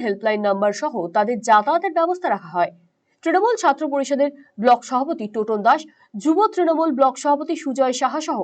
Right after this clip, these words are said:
অন্যান্যরা উপস্থিত ছিলেন এদিনের কর্মসূচিতে। অন্যদিকে কড়া নিরাপত্তার মধ্যে দিয়ে উচ্চ মাধ্যমিক পরীক্ষা শুরু হলো গাজলে। জেলার অন্যান্য জায়গার মতো নির্দিষ্ট নিয়ম মেনে পরীক্ষার্থীদের তল্লাশি করে পরীক্ষা কেন্দ্রে প্রবেশ করানো হয়।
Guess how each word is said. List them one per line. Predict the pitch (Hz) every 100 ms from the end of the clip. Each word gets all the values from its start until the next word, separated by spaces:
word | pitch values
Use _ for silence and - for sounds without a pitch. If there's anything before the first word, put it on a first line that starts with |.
| -
অন্যান্যরা | 254 262 269 262
উপস্থিত | 254 277 - 339
ছিলেন | 247 - _ _ -
এদিনের | 269 339 370
কর্মসূচিতে। | 220 175 175 175 180 185 - _ _ _ _ _ _ _ _ _ _ _ _ _ _ _ _ _ _ _ _ _ -
অন্যদিকে | 339 440 453 233 254 269
কড়া | 254 294 403
নিরাপত্তার | 370 349 330 339 277
মধ্যে | 254 233 269
দিয়ে | 294 170 -
উচ্চ | 285 320 370
মাধ্যমিক | 339 330 359 339
পরীক্ষা | 269 302 269
শুরু | 285 269
হলো | 269 311 208
গাজলে। | 170 185 170 - _ 175
জেলার | 220 208 190 240
অন্যান্য | 240 254 247 202
জায়গার | 208 196 302 311
মতো | 294 - - - _
নির্দিষ্ট | 269 339 370 370 415 311
নিয়ম | 277 254 240
মেনে | 285 220 120 262
পরীক্ষার্থীদের | 277 285 294 285 277 330 330 _ _ -
তল্লাশি | 294 311 359 381 359
করে | 214 233
পরীক্ষা | 277 302 311 339
কেন্দ্রে | 277 302 330
প্রবেশ | 262 262 -
করানো | 175 175 180
হয়। | 185